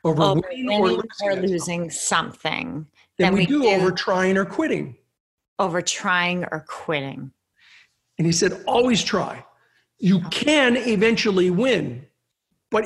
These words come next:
Speaker 1: if you always quit, you can never win."
Speaker 2: Yeah.
Speaker 1: So I sat there and I thought,
Speaker 2: Yeah.
Speaker 1: "All right, what if I go in and they chuckle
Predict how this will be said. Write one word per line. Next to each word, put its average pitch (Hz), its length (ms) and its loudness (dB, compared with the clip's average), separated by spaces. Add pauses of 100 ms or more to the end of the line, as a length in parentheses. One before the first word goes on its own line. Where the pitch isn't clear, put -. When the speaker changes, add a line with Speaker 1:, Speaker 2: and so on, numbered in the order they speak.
(100)
Speaker 1:
if - 220 -2
you 226 260 0 (100)
always 240 720 2 (180)
quit, - 720 -2 (920)
you 170 200 2
can 170 320 2
never 175 320 2
win." 110 400 -10 (1000)
Speaker 2:
Yeah. 143 360 -12 (1080)
Speaker 1:
So 214 180 -2
I 190 80 2
sat 254 340 0
there 220 100 2
and 185 80 4
I 170 60 4
thought, 170 520 -2 (240)
Speaker 2:
Yeah. 185 140 -8 (560)
Speaker 1:
"All 180 160 2
right, 117 480 -10 (1000)
what 208 140 0
if 233 120 -2
I 269 120 2
go 190 280 2
in 156 400 0 (720)
and 160 160 2
they 151 120 0
chuckle 151 640 0